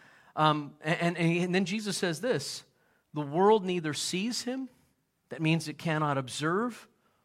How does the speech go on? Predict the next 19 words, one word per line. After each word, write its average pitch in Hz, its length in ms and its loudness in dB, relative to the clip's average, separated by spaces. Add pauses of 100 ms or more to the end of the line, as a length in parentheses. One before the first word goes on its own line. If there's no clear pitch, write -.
or 139 120 -4
take 139 280 -4
notice 151 460 -2
of 135 120 -6
the 135 80 -6
Holy 135 260 -6
Spirit, 220 420 -8 (280)
his 117 220 -8
works, 180 560 -8 (340)
his 117 220 -10
words, 175 580 -4 (160)
or 127 160 -6
his 120 140 -6
movements, 165 560 -6
"and 147 100 -8
they 156 80 4
don't 160 200 0
know 175 340 2
him." 113 380 -6